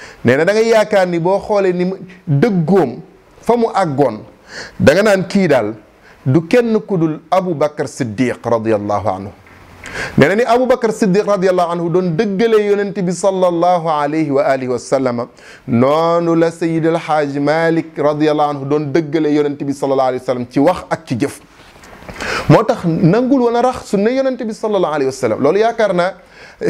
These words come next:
jarul sarxa bu bari, bu bari. Ndax toujours damay wax ni lu nekk mënees na koo tuumal Seydi Hadji Malick. Maa ngi déggul sax Al Amin barki démb rek ma koy seetaan ci benn waxtaanam, yàlla nañu ko yàlla fayal.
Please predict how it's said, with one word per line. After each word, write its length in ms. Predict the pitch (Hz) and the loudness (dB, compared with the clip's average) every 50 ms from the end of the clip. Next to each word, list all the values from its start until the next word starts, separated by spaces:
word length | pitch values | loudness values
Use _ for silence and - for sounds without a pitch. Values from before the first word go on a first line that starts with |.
| 120 - 147 | 0 0 0
jarul 320 | 139 151 180 196 196 190 175 | 2 2 2 2 2 0 -2
sarxa 420 | - - 175 170 165 - 160 147 | -2 -2 -2 -2 -2 -2 -2 -2
bu 100 | 135 131 | 0 -2
bari, 220 | 127 123 127 127 - | -2 -2 -2 -4 -4
bu 100 | - 135 | -6 -2
bari. 220 | 127 131 117 101 - - _ _ _ _ _ _ - - - - - - - | -2 -2 -2 -2 -6 -14 _ _ _ _ _ _ -20 -20 -20 -20 -20 -4 0
Ndax 160 | - 127 135 | 0 0 0
toujours 220 | - 202 185 247 214 | 0 0 2 2 2
damay 180 | 220 214 214 202 | 2 4 4 4
wax 140 | 196 180 | 2 2
ni 280 | 165 147 127 113 117 - - _ _ _ _ _ _ _ - - - - - - - | 0 -2 -2 -2 -4 -6 -10 _ _ _ _ _ _ _ -20 -20 -20 -20 -18 -2 2
lu 120 | - 143 165 | 2 4 4
nekk 220 | 208 233 226 226 | 2 0 0 0
mënees 300 | 214 190 196 202 190 185 | 0 0 0 0 -2 -2
na 100 | 208 185 180 | -2 -2 0
koo 140 | 185 185 175 | 0 -2 -2
tuumal 280 | 180 185 170 165 160 | -2 -2 -2 -2 -2
Seydi 180 | 160 - 156 147 | -2 -2 0 0
Hadji 160 | 143 139 127 | 0 0 0
Malick. 200 | 127 120 113 110 | -2 -2 -2 -2
Maa 120 | 117 131 160 | -2 -2 -2
ngi 100 | 170 165 | -2 -2
déggul 260 | 160 170 160 160 156 | -2 -2 -2 -2 -4
sax 160 | 156 185 170 165 | -6 -6 -6 -2
Al 160 | - 156 160 - | -2 -2 0 0
Amin 260 | - 156 147 147 147 | -2 -2 -2 -4 -4
barki 260 | 143 151 147 147 - | -2 -4 -4 -4 -4
démb 220 | 151 139 147 147 143 | -2 -2 0 0 0
rek 140 | 156 175 170 | 0 -2 -2
ma 100 | 170 151 | -4 -2
koy 120 | 165 156 | -2 -4
seetaan 340 | 156 - 160 147 147 143 139 | -2 -2 -2 -2 -2 -2 -4
ci 80 | 135 143 | -4 -4
benn 160 | 135 135 135 | -4 -2 0
waxtaanam, 420 | 135 127 - - 135 127 123 117 | -2 -2 -2 -2 -2 -2 -2 -2
yàlla 220 | 113 120 127 131 131 | -2 -2 -2 -2 -4
nañu 100 | 135 131 | -4 -2
ko 80 | 139 | 0
yàlla 180 | 139 131 127 120 | 0 0 0 -2
fayal. 240 | - 131 117 110 | -2 -2 -2 -2